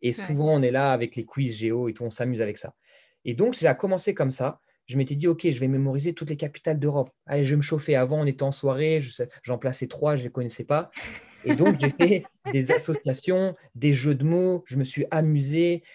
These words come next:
Speaker 1: et
Speaker 2: Mm.
Speaker 1: je me suis fait des images. Et donc là, en trois jours, et je me suis dit, « Mais attends, t'es capable en trois jours de mémoriser ça ? Imagine après, en,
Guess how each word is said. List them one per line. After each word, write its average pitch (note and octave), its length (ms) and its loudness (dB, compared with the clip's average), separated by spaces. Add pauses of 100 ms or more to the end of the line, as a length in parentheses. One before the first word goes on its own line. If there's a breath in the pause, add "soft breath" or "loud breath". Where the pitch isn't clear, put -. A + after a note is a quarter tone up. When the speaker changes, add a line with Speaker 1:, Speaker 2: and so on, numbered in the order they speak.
(160 soft breath)
Speaker 1:
et B2 240 0
Speaker 2:
Mm. A#2+ 60 0
Speaker 1:
je A#2+ 60 -4
me C3 40 -2
suis C3+ 160 -2
fait - 20 2
des C3+ 200 -2
images. A2+ 340 -2 (160)
Et B2+ 60 -4
donc D3+ 200 -2
là, G#3 60 0
en F#3+ 60 2
trois F3 200 0
jours, C3 200 -2
et - 20 0
je A#2 80 -4
me C#3+ 60 0
suis D#3 160 -8
dit, « E3 80 -4
Mais B2 80 -2
attends, C#3+ 320 -8 (100)
t'es B2 120 -12
capable D#3 340 -4
en C3+ 80 -2
trois D3 220 -2
jours E3 160 -6
de C#3+ 40 0
mémoriser C3 400 -2
ça ? G#3+ 300 -4 (480)
Imagine D3+ 420 2
après, F3+ 320 0
en, D3+ 300 0